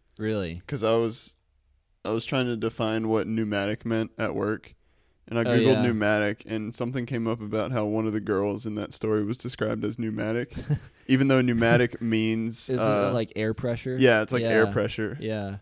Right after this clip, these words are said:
Speaker 2: And it was saying that it was explaining her breasts and her personality, or her
Speaker 1: She was
Speaker 2: personality.
Speaker 1: airy.
Speaker 2: And I was like, "Wait, why would they say her breasts?"
Speaker 1: Her
Speaker 2: I'm pretty sure that
Speaker 1: breasts
Speaker 2: wasn't a
Speaker 1: were
Speaker 2: sexual
Speaker 1: airy.
Speaker 2: character. You know what's been on my reading list as of last night?
Speaker 1: What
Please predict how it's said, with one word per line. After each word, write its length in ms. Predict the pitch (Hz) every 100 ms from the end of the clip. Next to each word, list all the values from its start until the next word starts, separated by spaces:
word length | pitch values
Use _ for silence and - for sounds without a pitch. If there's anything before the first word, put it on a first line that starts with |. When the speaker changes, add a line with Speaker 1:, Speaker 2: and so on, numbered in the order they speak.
| _
Speaker 2:
And 120 | 123
it 40 |
was 160 | 131 131
saying 260 | 135 127 127
that 140 | 120
it 60 | 117
was 180 | 120
explaining 480 | 113 - 113 110 110
her 160 | 123 113
breasts 640 | 98 101 98 - - - -
and 120 | 117
her 120 | 120
personality, 840 | 104 110 107 110 98 101 98 101 131 _ _
or 220 | 127 135
her 100 | 131 -
Speaker 1:
She 60 |
was 80 | 104 147
Speaker 2:
personality. 340 | 139 101 101 123
Speaker 1:
airy. 460 | 123 113 104 101 - _ -
Speaker 2:
And 80 | 117
I 60 |
was 100 | 117
like, 140 | 113 104
"Wait, 220 | 113 92
why 180 | 95 120
would 140 | 160
they 120 | 151
say 220 | 135 - 127
her 160 | 135
breasts?" 540 | - 92 82 - - -
Speaker 1:
Her 80 |
Speaker 2:
I'm 100 | 131 -
pretty 180 | 117
sure 100 | 131 147
that 120 | 120
Speaker 1:
breasts 180 | 113 110
Speaker 2:
wasn't 260 | 120 120
a 100 | 107
Speaker 1:
were 100 | 120 117
Speaker 2:
sexual 200 | - 117
Speaker 1:
airy. 560 | 117 110 104 101 104 101 - _ _ -
Speaker 2:
character. 560 | 120 104 95 98 117 - _ _ _ _ _ _ _ _ _ -
You 80 | 120
know 100 | 120
what's 140 | 117
been 160 | - 113
on 120 | 110
my 160 | 110
reading 420 | 107 110 110 110 113
list 280 | 110 -
as 260 | - 107 -
of 160 | 113 -
last 300 | 107 113 117
night? 240 | 113 123 _
Speaker 1:
What 320 | - 98 107